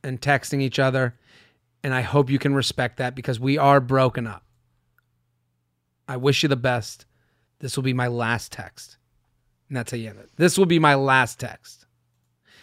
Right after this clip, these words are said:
That's how you, and you do it. You have to send that. And then you un-, you unfollow, unfriend, um, and block the number.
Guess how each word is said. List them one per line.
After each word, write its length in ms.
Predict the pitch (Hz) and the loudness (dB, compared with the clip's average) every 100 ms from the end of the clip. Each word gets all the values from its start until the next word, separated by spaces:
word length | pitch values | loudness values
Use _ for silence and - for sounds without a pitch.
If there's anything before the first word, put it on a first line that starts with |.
| _ _ | _ _
That's 200 | - 147 | 0 2
how 60 | 185 | 6
you, 80 | 185 | 6
and 300 | 185 165 170 | 4 2 4
you 60 | 170 | 8
do 160 | 220 | 8
it. 100 | 151 | 8
You 120 | 143 156 | 6 4
have 100 | 156 | 4
to 80 | |
send 280 | 156 196 190 | 4 6 8
that. 300 | 175 131 - _ _ _ _ _ _ - - - | 6 6 0 _ _ _ _ _ _ -20 -12 -2
And 140 | 143 | 2
then 120 | 151 | 4
you 140 | 151 147 | 4 4
un-, 240 | 165 180 190 | 6 6 4
you 160 | 165 147 | 0 4
unfollow, 840 | 156 160 - 175 180 185 180 180 175 | 4 4 6 8 10 10 8 6 4
unfriend, 760 | 156 - 170 160 160 160 151 - _ _ _ _ - 156 | 0 0 4 6 6 4 0 -6 _ _ _ _ 0 4
um, 500 | 147 139 139 139 151 - | 6 8 6 4 0 -2
and 400 | 147 143 135 123 | 0 0 -2 -2
block 320 | 139 139 135 | 2 2 2
the 80 | 139 | -2
number. 360 | 127 117 107 | -4 -6 -12